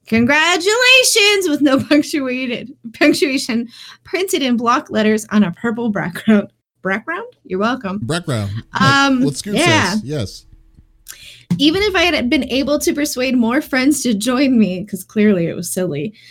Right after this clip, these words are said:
Speaker 1: "what would we have done? The controls didn't allow us to take actions like dancing or smiling or even congratulating each other. Those who did successfully group up with friends reported mic and sound issues.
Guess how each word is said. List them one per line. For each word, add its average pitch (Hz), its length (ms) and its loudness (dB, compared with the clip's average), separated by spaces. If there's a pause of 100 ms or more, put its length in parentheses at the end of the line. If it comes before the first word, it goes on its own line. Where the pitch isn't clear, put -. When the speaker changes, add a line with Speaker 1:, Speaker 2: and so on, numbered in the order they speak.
(220)
Speaker 1:
"what 220 340 2
would 277 180 2
we 294 140 2
have 269 100 0
done? 220 480 -2 (100)
The 262 200 4
controls 285 540 2
didn't 294 180 2
allow 220 320 2
us 226 120 -2
to 233 80 -4
take 254 280 -2
actions 208 480 2
like 180 200 -8
dancing 254 680 0
or 185 100 -8
smiling 247 800 0
or 214 60 0
even 214 220 4
congratulating 202 680 0
each 220 180 2
other. 214 360 0 (420)
Those 277 240 2
who 320 100 4
did 262 320 2
successfully 277 640 -2
group 247 260 -4
up 247 160 -4
with 233 140 -4
friends 208 260 2
reported 220 540 0
mic 208 400 6
and 196 120 0
sound 262 280 0
issues. 247 520 -2